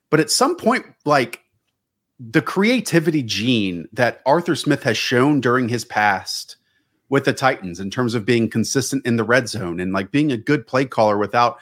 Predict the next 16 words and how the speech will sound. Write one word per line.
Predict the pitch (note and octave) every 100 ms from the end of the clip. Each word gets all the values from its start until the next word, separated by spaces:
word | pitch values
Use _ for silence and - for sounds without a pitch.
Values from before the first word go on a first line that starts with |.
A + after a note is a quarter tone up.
| - _
maybe | B2+ A#2+
not | C3 B2
the | A#2+
best | A#2+ A2+ -
pieces, | C#3+ E3 - - - - _ _ _ _ _
it | C#3+
is | E3 C3+
being | D#3+ D3+ -
executed | D3+ - - F#3+ D#3
at | A#2+
its | A2
highest | - C#3 D#3+ A2+
level | B2 F#3 D#3+
right | G#2+ G#2+
now | G#2+ A2 G#2+ A2 - _ _ _ _ _ _ _ _ A#2+
with | A#2 E3